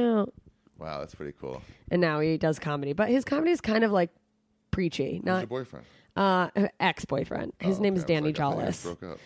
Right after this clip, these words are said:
Speaker 2: No, yeah, no. This was two boyfriends ago. He's the only boyfriend I'm still friends with.
Speaker 1: That's not the one who
Speaker 2: Is a piece of shit.
Speaker 1: who
Speaker 2: Oh,
Speaker 1: text,
Speaker 2: wait,
Speaker 1: text
Speaker 2: what?
Speaker 1: broke up with you?
Speaker 2: Oh no, it's not that one.
Speaker 1: Wait, you're not friends with, uh, the chubby guy?
Speaker 2: The chubby guy? Who's the chubby
Speaker 1: Didn't
Speaker 2: guy?
Speaker 1: you date, um,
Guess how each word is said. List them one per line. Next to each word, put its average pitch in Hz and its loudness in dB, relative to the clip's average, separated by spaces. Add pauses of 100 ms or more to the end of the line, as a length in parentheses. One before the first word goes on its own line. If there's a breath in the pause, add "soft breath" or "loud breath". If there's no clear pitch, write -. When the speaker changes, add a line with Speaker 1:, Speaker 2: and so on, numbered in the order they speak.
(160 loud breath)
Speaker 2:
No, 180 2
yeah, 175 4
no. 165 4
This 180 0
was 170 2
two 196 2
boyfriends 151 0
ago. - -8
He's 190 2
the 226 4
only 208 4
boyfriend 175 2
I'm 147 -2
still 151 -2
friends 147 0
with. - -4 (120)
Speaker 1:
That's - -8
not 87 -4
the 87 -4
one 80 -4
who 78 0 (200)
Speaker 2:
Is 170 2
a 160 2
piece 156 0
of 147 0
shit. 151 0 (220)
Speaker 1:
who 85 -12
Speaker 2:
Oh, - -14
Speaker 1:
text, - 0
Speaker 2:
wait, 156 4
Speaker 1:
text - -6
Speaker 2:
what? 180 2
Speaker 1:
broke 85 -2
up 87 -6
with 92 -4
you? 92 -6 (400 loud breath)
Speaker 2:
Oh 180 4
no, 180 2
it's 175 0
not 156 0
that - -6
one. - -4
Speaker 1:
Wait, 113 0
you're 120 -2
not 120 -4
friends 117 -6
with, 113 -6
uh, 104 0 (100)
the - -12
chubby 110 -6
guy? 123 -6 (580 loud breath)
Speaker 2:
The - -10
chubby 226 2
guy? 156 -4 (480)
Who's 233 -2
the 262 4
chubby 247 0
Speaker 1:
Didn't 165 -4
Speaker 2:
guy? 156 -8
Speaker 1:
you 117 -12 (280)
date, 107 -6
um, 95 -8